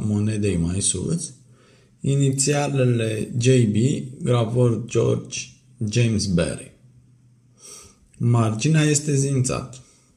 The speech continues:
Această monedă este din anul o mie nouă sute șaptezeci și opt,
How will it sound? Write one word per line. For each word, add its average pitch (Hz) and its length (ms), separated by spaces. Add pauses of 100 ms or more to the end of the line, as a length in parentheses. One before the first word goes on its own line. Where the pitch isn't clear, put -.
(520)
Această 139 380
monedă 104 600
este 147 440
din 139 460
anul 135 540
o 127 60
mie 131 240
nouă 117 260
sute 123 680
șaptezeci 101 680
și - 200
opt, - 500